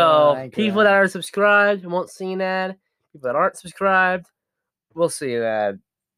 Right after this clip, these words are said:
Speaker 2: Oh, no, you know what I mean. You know what I mean.
Speaker 1: Right.
Speaker 2: All right, hold on. Let me, uh, r-, run the ad. All right, I'm gonna stop.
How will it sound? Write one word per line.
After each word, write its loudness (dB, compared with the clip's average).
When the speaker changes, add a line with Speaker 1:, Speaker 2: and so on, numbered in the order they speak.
Speaker 2:
Oh, -2
no, 2
you 2
know 4
what 4
I 0
mean. -6
You -4
know 0
what 2
I 0
mean. -2
Speaker 1:
Right. -2
Speaker 2:
All -4
right, 0
hold 0
on. -4
Let -8
me, -6
uh, -2
r-, -20
run -12
the -16
ad. -18
All -10
right, 0
I'm 0
gonna -8
stop. -20